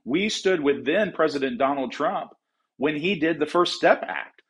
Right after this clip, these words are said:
one of the largest steps of criminal justice, true criminal justice reforms in our country. And what we know is that behind the scenes, it was the Fraternal Order of Police that got that over the goal line and got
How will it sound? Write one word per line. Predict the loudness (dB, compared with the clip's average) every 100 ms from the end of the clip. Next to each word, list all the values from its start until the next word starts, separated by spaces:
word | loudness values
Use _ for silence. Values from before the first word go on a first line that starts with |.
| _
one | 0 2
of | 2 2
the | 0
largest | -2 6 8 10 8 2 0 0 -4
steps | 2 2 2 -6
of | -10 -2
criminal | 0 0 -2
justice, | 0 0 0 -4 -10 -8
true | -4 -4
criminal | 0 -2 0
justice | -2 -4 -6 -8
reforms | -8 -6 -6 -6 -6 -12 -20 -20 _
in | -2 0
our | 4 4
country. | 4 -2 -2 -6 -14 _ _ _ _ _ -4
And | 0 2 6
what | 6 6
we | 2 2 4 4
know | 2 -2 -2 0
is | 2
that | 0 0
behind | 0 0 0
the | -6
scenes, | -6 -6 -4 -4 -2
it |
was | -2 -4
the | -4
Fraternal | -4 0 2 2
Order | 4 4 2
of | -2
Police | -2 -2 -2
that | -4
got | 2 2 4
that | 2 2
over | 2 -2
the | -6
goal | 2 6 6 6
line | -2 -6 -12 -20 _ _
and | -8 0
got | 2 2